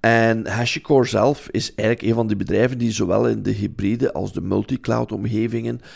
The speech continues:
heel actief zijn en eigenlijk, eh, altijd in staat zijn geweest om heel snel bedrijven te helpen in die, ja, cloud-infrastructuur. Dus, eh, eh, end-to-end platform voor hybride, eh,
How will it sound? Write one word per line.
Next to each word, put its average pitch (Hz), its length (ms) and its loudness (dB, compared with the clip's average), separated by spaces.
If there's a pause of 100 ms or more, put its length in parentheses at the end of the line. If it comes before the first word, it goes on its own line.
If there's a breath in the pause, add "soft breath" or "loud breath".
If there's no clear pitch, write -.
(180 loud breath)
heel 117 280 6
actief - 400 -6
zijn 127 400 -2 (400 loud breath)
en 101 300 -2
eigenlijk, 107 640 0
eh, 98 580 0 (100)
altijd 107 880 0
in - 140 -6
staat 95 320 -2
zijn 113 140 0
geweest 110 340 0
om 104 360 -4 (540 loud breath)
heel 113 280 2
snel 113 360 0
bedrijven 104 540 0
te 104 100 -6
helpen 110 460 -2
in 101 240 -6
die, 98 440 -2
ja, 90 320 -6
cloud-infrastructuur. 98 1160 -6
Dus, 98 320 -8
eh, 98 200 2 (380 loud breath)
eh, 95 220 2
end-to-end 127 600 2
platform 117 580 0
voor 104 160 0
hybride, 104 720 2
eh, 90 200 -2